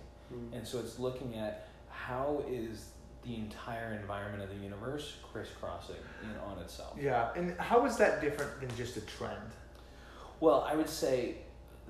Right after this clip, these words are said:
Speaker 2: this is where we get into the soul of the world,
Speaker 3: Sure.
Speaker 2: of being able to perceive into something and intuitively, like you're saying,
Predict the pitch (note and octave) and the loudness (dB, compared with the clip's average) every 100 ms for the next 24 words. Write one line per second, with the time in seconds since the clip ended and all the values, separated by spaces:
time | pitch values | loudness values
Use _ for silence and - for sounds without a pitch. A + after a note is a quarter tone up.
0 | B2 C#3 C#3+ C3 C3+ A2+ A2 G#2 A2 A2 | -2 0 0 -2 0 0 0 -2 -2 -6
1 | G2 - A2 G#2 F#2+ G2 F#2 F#2 B2 - | -6 -2 0 0 0 -2 -2 0 0 0
2 | - - - F#2+ A2 G#2 - - - A#2 | -8 -12 -6 0 4 2 2 -6 -8 -6
3 | A#2 A2+ A2 G#2 - - - - A2 G#2 | -4 -4 -4 -6 -10 -10 -8 -4 -2 -2
4 | G2 G#2 G2+ A2+ G#2+ G2+ G2+ G2 G2 G2 | -2 -4 -6 -6 -6 -6 -6 -4 -6 -6
5 | - G#2+ G#2 G2 G2+ E2 F2 F#2 - - | -6 -4 -4 -4 -6 -6 -4 -6 -6 -10
6 | - A#2 - G#2 | -6 -4 -4 -4